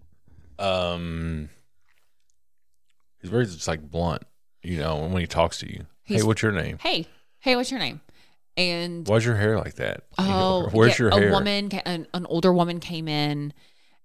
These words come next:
Speaker 2: and she had clearly had some surgical procedure on her face that required, eh, stitches, like, forehead to chin. And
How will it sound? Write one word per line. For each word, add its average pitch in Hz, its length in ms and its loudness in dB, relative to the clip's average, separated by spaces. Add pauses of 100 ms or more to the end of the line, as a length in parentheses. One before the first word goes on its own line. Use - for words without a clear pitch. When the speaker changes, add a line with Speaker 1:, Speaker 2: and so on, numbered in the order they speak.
(140)
Speaker 2:
and 160 260 4
she - 140 4
had 151 100 0
clearly 170 440 0
had 156 260 -2
some 156 140 -2
surgical 143 320 -2
procedure 143 400 -4
on 131 80 -6
her 135 120 -6
face - 640 -4 (280)
that 156 180 2
required, 151 720 2 (180)
eh, - 60 -4 (100)
stitches, - 1040 0
like, 151 480 -2
forehead 151 640 -2 (140)
to 139 120 -4
chin. - 360 -4 (240)
And 147 480 -6